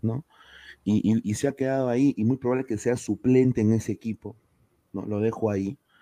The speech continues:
Yo digo, Edinson Ramírez no está mejor potenciado que ahorita Jordi Arne, que ha tenido dos lesiones en el año.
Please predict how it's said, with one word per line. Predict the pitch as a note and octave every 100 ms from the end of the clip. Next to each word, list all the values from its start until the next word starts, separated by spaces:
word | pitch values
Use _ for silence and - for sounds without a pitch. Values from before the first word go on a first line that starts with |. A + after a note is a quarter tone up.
| _ _ _ _ _ _
Yo | G#2 C#3
digo, | D3 C3 F#2+ F#2
Edinson | D#3+ F#3 F3 D#3+ C3+ A#2
Ramírez | G2+ G2+ A2 B2 F#2+ E2+ - - _ _ _ _ _
no | A2+ D3+
está | D3+ - C#3+
mejor | B2+ G#2 - C#3 C#3
potenciado | A#2+ G2 F#2+ F#2 - A2+ G#2 F2+
que | F#2+
ahorita | G2+ G#2+ G#2+
Jordi | G#2+ G#2+ G#2+
Arne, | G#2+ A2
que |
ha | A2
tenido | A2+ A#2 A2
dos | G#2 D#3 E3
lesiones | D3 G#2+ - B2+ C3 B2 G#2
en | F#2+
el | F#2
año. | F#2+ F#2+